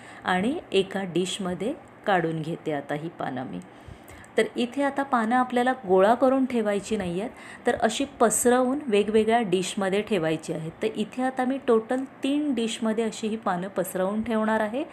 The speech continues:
आणि ही पानं आपल्याला रूम टेम्परेचरलाच फॅनखाली आपल्या घरातच ही पानं वाळवून घ्यायची आहेत. जराही याला ऊन दाखवायचं नाही,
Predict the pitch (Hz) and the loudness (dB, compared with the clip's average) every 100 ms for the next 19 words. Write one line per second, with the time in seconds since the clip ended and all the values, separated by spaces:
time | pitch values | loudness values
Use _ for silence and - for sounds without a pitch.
0 | - - - - 220 269 320 302 269 226 | -14 -18 -18 0 2 2 0 -4 2 2
1 | 208 196 196 196 196 226 262 - - - | 2 -2 -2 -2 0 0 -4 -10 -12 2
2 | 214 240 294 320 311 233 220 220 220 226 | 4 6 4 0 0 0 2 2 2 2
3 | 226 208 202 202 240 - - - 240 233 | 2 4 2 -2 -2 -8 -16 2 6 8
4 | 277 285 262 214 208 - 190 - 190 196 | 6 2 4 4 2 -2 -4 -2 -4 -4
5 | 196 190 185 208 247 262 - 220 220 185 | -2 2 2 0 -4 -4 -4 -4 0 0
6 | 185 208 170 165 185 190 185 160 - 180 | 0 0 0 0 -2 -2 -2 -4 -2 -2
7 | 175 240 - - - 185 208 208 226 233 | 0 -6 -10 -18 -10 2 6 8 6 4
8 | 285 247 240 - 208 233 254 233 220 202 | 2 4 2 2 2 4 4 4 0 0
9 | 196 196 185 185 | -2 -2 -2 -2